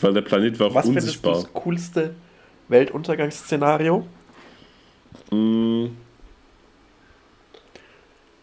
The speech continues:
Speaker 1: Von denen, die tatsächlich passieren <laughs> werden? Oder?
Speaker 2: Nee, so, äh, auch so fiktiv. Weil ich find prinzipiell
Speaker 1: Mhm.
Speaker 2: so einen Total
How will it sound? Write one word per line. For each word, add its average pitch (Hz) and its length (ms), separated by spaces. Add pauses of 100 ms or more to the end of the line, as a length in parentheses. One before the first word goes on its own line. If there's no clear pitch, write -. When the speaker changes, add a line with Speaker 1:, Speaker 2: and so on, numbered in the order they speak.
(360)
Speaker 1:
Von 107 340
denen, 117 300
die 113 120
tatsächlich 113 600
passieren 123 520
<laughs> - 100
werden? - 300 (160)
Oder? - 280 (420)
Speaker 2:
Nee, 131 320
so, 151 360
äh, 127 100 (220)
auch 131 160
so - 140
fiktiv. - 580 (420)
Weil 127 160
ich - 140
find - 380
prinzipiell 165 840 (280)
Speaker 1:
Mhm. 95 140
Speaker 2:
so 135 180
einen 135 240 (760)
Total 170 680